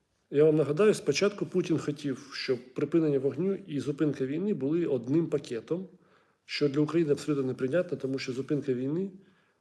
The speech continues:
в даному випадку без гарантування того, що ця війна не повториться, для України неприйнятно.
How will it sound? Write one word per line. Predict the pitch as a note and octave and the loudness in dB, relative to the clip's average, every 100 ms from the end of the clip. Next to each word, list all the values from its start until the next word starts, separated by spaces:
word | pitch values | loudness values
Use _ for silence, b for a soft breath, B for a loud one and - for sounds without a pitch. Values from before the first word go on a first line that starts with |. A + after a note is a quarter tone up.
| _ | _
в | |
даному | B2 C#3 C#3 | 0 2 2
випадку | D#3+ C#3 - B2+ A#2+ A#2 | 0 -4 -4 -4 -2 -4
без | - A#2 C#3 - - - _ _ _ _ _ _ _ _ _ _ b b b b b | -2 2 2 0 -12 -18 _ _ _ _ _ _ _ _ _ _ b b b b b
гарантування | A#2 C#3+ C#3 D3 D3 C#3 | -2 0 2 4 4 4
того, | C#3 A#2 | 0 -2
що | - A#2+ | -6 -2
ця | C#3+ | 0
війна | B2+ B2+ | 0 0
не | B2 D#3 | 0 0
повториться, | D3+ C3 - B2 C#3 - D#3+ | 0 -4 -4 -2 -4 -8 -10
для | E3 B2 | -8 -6
України | B2+ C#3 D#3+ C3+ | -6 -2 0 2
неприйнятно. | C#3+ D3+ D3+ B2+ A2 - | 2 0 -2 -4 -8 -16